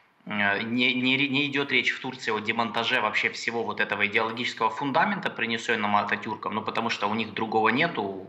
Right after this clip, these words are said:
ну, и зачем от этого отказываться? Речь идёт о том, чтобы в него, он пытается внести в него вкрапление различных, эм, и, и, идеологий, идей, которые, по его мнению,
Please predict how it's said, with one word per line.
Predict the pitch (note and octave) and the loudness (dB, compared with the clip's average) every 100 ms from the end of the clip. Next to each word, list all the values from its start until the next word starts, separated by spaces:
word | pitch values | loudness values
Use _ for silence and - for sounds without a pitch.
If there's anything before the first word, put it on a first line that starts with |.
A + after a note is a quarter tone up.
| - | -10
ну, | G#2 G#2 | -4 -2
и | G2+ | 0
зачем | A2 B2 G2 | 2 2 2
от | F#2 | -2
этого | F#2 F#2+ | -2 -2
отказываться? | F#2+ G2 F#2+ G2 - - - - - - | 0 -2 -2 -6 -8 -10 -10 -10 -6 0
Речь | A#2+ E3 - | 2 2 2
идёт | B2 B2+ D#3 - | 0 2 0 0
о | A#2+ A#2+ | 2 2
том, | D#3+ E3+ | 2 0
чтобы | - C3+ A2+ A2 | -2 -4 -2 -2
в | A2+ | 0
него, | A2 C3 D#3 C3 - | 0 2 4 2 2
он | B2+ B2+ | 0 0
пытается | A#2+ C3 B2+ A2 - - | 2 2 2 -2 -8 -12
внести | A2+ - C3+ | -12 -4 -2
в | |
него | A#2+ A2+ | 0 -2
вкрапление | - A2+ G#2+ B2 C#3 C3 A#2 G#2 - - - | -2 -4 -2 0 0 2 2 2 -4 -16 -8
различных, | - A2 G#2+ B2 C3+ - A2 - - | -4 -2 -4 -2 0 0 -2 -4 -2
эм, | G#2+ G2+ G2 G2 | 0 2 0 -4
и, | A2 | -6
и, | G#2+ A2 G#2+ G#2+ | -4 -2 -2 0
идеологий, | G#2+ G#2+ B2+ E3 D3 B2 G#2+ G#2+ | 2 4 4 2 2 2 0 -2
идей, | G#2 B2 D#3 | 0 2 2
которые, | - G#2+ C3 C3 A#2 | 2 2 4 4 2
по | A2+ | 0
его | A2 A2+ | 0 -2
мнению, | A#2+ D#3+ D3+ B2+ | -2 -2 0 -2